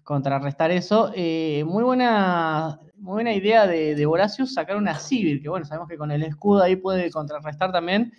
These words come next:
no necesita ahí al soporte. Así que, bueno, va, va a estar bien eso, pero, eh, se saca un, un C C nomás, así que <laughs> fíjate que después cuando entre la Vi, puede entrar la Lux ahí con una Q,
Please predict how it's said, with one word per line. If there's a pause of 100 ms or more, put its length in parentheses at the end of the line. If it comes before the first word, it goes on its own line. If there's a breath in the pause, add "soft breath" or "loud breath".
(160 soft breath)
no
necesita
ahí
al
soporte. (460 loud breath)
Así
que,
bueno,
va,
va
a
estar
bien
eso,
pero,
eh,
se
saca
un,
un
C
C
nomás,
así
que
<laughs>
fíjate
que
después
cuando
entre
la
Vi,
puede
entrar
la
Lux
ahí
con
una
Q,